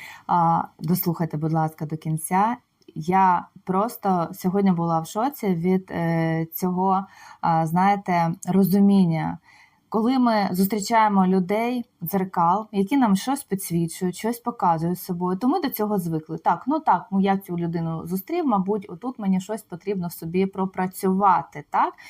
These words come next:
Бо щось мене там тригерить цій людині. Можливо, так у вас відбувалось також. Але якщо ми подивимось на це з позиції цифрової психології, ви уявіть:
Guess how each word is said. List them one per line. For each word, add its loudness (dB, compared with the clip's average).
Бо 0
щось -4
мене 0
там 2
тригерить 0
цій -6
людині. -6
Можливо, 2
так -2
у -2
вас -4
відбувалось 0
також. -10
Але 2
якщо -2
ми 2
подивимось 0
на 0
це -4
з -16
позиції -2
цифрової -2
психології, -4
ви 2
уявіть: 0